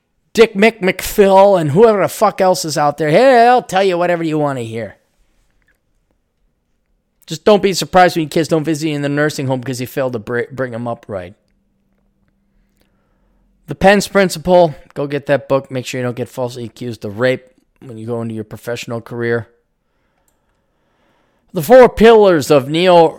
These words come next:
Renaissance, of the Neo Renaissance Man. You can find that on Amazon dot com. That's a book that I gotta read, probably.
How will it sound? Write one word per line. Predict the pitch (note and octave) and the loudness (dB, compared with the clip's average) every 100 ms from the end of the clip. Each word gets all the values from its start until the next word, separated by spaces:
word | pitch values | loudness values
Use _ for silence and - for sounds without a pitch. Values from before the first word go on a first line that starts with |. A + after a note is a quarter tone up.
| - | -6
Renaissance, | C3+ F3 E3+ - - | 0 0 0 -6 -4
of | C#3+ C3 | -4 0
the | C#3+ | 0
Neo | F3+ F3 | 2 0
Renaissance | D3+ D3 D#3+ C#3+ D#3 C3+ C#3+ | 2 2 0 0 -2 -2 -2
Man. | C#3+ C#3+ | -4 -2
You | C#3 | -6
can | A#2+ | -4
find | C3+ B2+ | -4 -2
that | A#2 A2 | -2 -2
on | G#2+ | -2
Amazon | A2 A2 G#2 G#2 G2+ | -4 -6 -8 -8 -8
dot | G2 G2 - | -6 -8 -8
com. | C3 C3 C3 B2+ _ _ _ _ _ _ _ _ _ _ _ _ _ _ - _ | -6 -6 -6 -12 _ _ _ _ _ _ _ _ _ _ _ _ _ _ -20 _
That's | G#2 G#2 - | -16 -16 -16
a | G#2 F#2+ | -16 -16
book | - A2 | -16 -16
that | - | -14
I | G2 G#2 | -12 -10
gotta | G#2 G#2 | -10 -10
read, | G2+ G2+ | -12 -14
probably. | - G#2 G#2 A2 G#2+ | -16 -18 -16 -16 -16